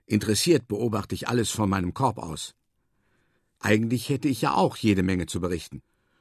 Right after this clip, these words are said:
Doch die Zweibeiner verstehen bestimmt keine Hundesprache. So entscheide ich mich, ein bisschen zu dösen und nebenbei zu lauschen. Ich mache es mir gemütlich und stelle meine Ohren auf. Meine Augen bleiben halb geöffnet.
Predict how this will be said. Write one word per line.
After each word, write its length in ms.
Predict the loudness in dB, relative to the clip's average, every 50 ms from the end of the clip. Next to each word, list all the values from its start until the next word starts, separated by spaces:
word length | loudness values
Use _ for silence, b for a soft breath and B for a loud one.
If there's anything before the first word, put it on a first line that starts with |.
| _ _ _ _ _
Doch 160 | -4 -4 0
die 160 | 0 -2 -2
Zweibeiner 560 | -2 0 0 2 2 2 2 2 2 2 0 -2
verstehen 560 | -4 -6 -6 -4 -2 0 2 2 2 2 0
bestimmt 420 | 0 -2 -2 0 0 0 0 0
keine 320 | -2 -2 -2 0 2 2 2
Hundesprache. 600 | 2 2 0 -2 -4 -8 -10 -12 -12 -12 -16 -20 _ _ _ _ _ _ _ _ _ _ _ _ _ _ _ _ _ _ _ _ _ _
So 160 | 2 2 4
entscheide 460 | 4 2 2 4 4 4 4 6 4
ich 140 | 2 2 4
mich, 220 | 2 2 2 2
ein 140 | -2 0 2
bisschen 300 | 4 2 4 2 0 0
zu 140 | 0 -2 2
dösen 500 | 4 6 6 6 6 4 2 -2 -2 b b b b b b b b
und 140 | 0 4
nebenbei 440 | 6 6 6 6 4 4 4 2 2
zu 140 | 2 2 2
lauschen. 420 | 2 2 2 -2 -4 -6 -10 -12 _ _ _ _ _ _ _ _ _ _ _ _ _ _ _ _
Ich 120 | -8 -4
mache 160 | -2 -2 0 0
es 140 | 0 2
mir 120 | 2 4 4
gemütlich 540 | 6 6 6 6 6 6 4 2 2 0 b b b b b
und 160 | b -4 -4 -2
stelle 260 | 2 2 4 4 4
meine 240 | 4 4 4 4 6
Ohren 280 | 6 6 6 4 2
auf. 340 | 0 -2 -6 -8 -10 -16 -20 _ _ _ _ _ _ _ _ _ _ _ _
Meine 320 | -4 -4 -2 -4 -2 0
Augen 400 | 2 2 4 4 4 2 2 2
bleiben 340 | 2 2 4 4 2 0 0
halb 220 | 0 -2 -2 -2
geöffnet. 540 | -2 -2 -2 -2 -4 -6 -8 -10 -10 -12